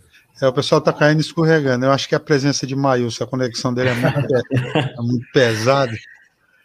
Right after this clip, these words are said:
Speaker 1: É, eu ia pedir pro pessoal falar, mas enfim, a gente chegou então ao final.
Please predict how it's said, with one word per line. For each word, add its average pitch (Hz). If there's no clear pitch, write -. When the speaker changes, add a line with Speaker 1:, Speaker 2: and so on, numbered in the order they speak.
Speaker 1:
É, 127
eu 165
ia 180
pedir 165
pro 165
pessoal 160
falar, 151
mas 165
enfim, 151
a 131
gente 143
chegou 156
então 143
ao 139
final. 123